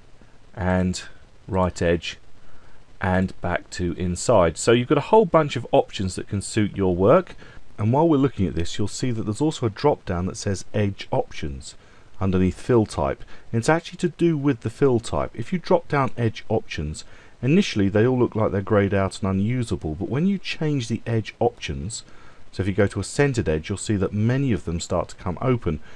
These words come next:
and we can play with the edge width. So if I just zoom in a little to show you, we can take the edge width right down to give a more outlined look.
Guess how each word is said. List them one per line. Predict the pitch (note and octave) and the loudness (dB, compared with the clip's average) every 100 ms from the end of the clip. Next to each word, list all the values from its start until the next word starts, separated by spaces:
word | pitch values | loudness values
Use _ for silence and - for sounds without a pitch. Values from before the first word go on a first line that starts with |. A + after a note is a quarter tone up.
| - - - | -16 -14 0
and | |
we | A2+ | 2
can | A#2 B2 | 4 0
play | - E3+ D#3+ | 0 0 2
with | B2 A#2 | 2 0
the | A#2 | 2
edge | B2 A#2+ | 2 2
width. | A2+ F2+ - | 2 2 2
So | - | -4
if | D3 | -2
I | F3 | -2
just | E3 D3 - | -2 -6 -4
zoom | - A#2 G#2 | 0 2 4
in | F2+ | 4
a | |
little | F2+ - A#2 | 0 -2 -6
to | - | -4
show | - G2 | 0 2
you, | G2 D3+ - - - - - - - - - - | 2 0 -4 -16 -12 -10 -8 -8 -8 -14 -14 -2
we | A2 | 0
can | - G#2+ G#2 G2+ - - - | 2 2 4 0 -8 -14 -12
take | - A2 | -2 -2
the | A2 | 2
edge | G#2+ G2 | 2 2
width | G#2 A#2+ - - - - | 0 0 -2 -14 -14 -6
right | G2+ F#2+ - | 0 0 2
down | G2 F#2+ F3 - - - - - - | 4 4 2 -6 -14 -14 -14 -14 -16
to | - | -8
give | G#2 | 0
a | G2 | 4
more | G2+ G2+ - | 4 4 4
outlined | A2+ - F#2 E2+ D#2+ | 2 2 0 -2 0
look. | F2 C3+ - | 2 2 -2